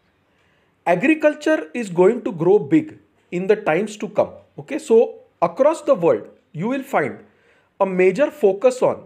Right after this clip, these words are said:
the agriculture industry, and technologies such as A I will play a major role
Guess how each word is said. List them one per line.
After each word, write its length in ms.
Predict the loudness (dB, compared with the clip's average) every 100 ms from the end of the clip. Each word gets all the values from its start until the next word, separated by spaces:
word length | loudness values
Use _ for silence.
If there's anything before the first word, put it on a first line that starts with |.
| _
the 240 | -2 -2 0
agriculture 680 | -2 -4 0 -2 0 -4 -4
industry, 560 | -6 -2 -2 -2 -18 -20 _ _ _ _ _ _ -4
and 340 | -2 -2 -4 -12 _ _ _ _ -4
technologies 760 | -2 0 2 2 0 -2 -4
such 200 | -2 0
as 200 | -2 -4 -6 0
A 180 | 2
I 260 | 2 -2 -10 -14
will 220 | -10 -10 -4
play 340 | 2 2 0 -2
a 80 | 0
major 420 | 2 0 4 2
role 400 | 2 0 0